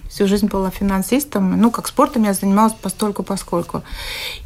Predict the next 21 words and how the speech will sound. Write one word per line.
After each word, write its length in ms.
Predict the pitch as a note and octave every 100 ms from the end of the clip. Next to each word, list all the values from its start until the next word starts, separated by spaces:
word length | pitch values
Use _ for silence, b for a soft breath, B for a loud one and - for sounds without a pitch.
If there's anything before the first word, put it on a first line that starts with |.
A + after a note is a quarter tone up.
| -
И 60 |
я 300 | F#3 F#3 G#3
прошла 360 | A3+ A#3 - G#3+
этот 240 | G#3 G3+
путь, 400 | - A#3+ F4 F4+ -
и 100 | G3+
я 180 | G3+ G3+
понимаю, 380 | G#3+ G3+ G3+
что 200 | F#3+ -
это 180 | G#3+ C4+
такое. 220 | B3+ A3+ G#3+
Я 60 |
начала 300 | A#3 A3+ A3
очень 260 | G#3 G#3 G3
поздно, 360 | A3 D4+ D#4
поэтому 340 | G3 F#3+ F#3+ F#3+
надеяться 420 | F#3+ G3 F3+ F3+
там 180 | F#3 F#3
на 100 | F#3
какие-то 340 | F3+ F#3+ F#3
олимпийские 600 | F#3 F#3+ F#3 F#3 - F#3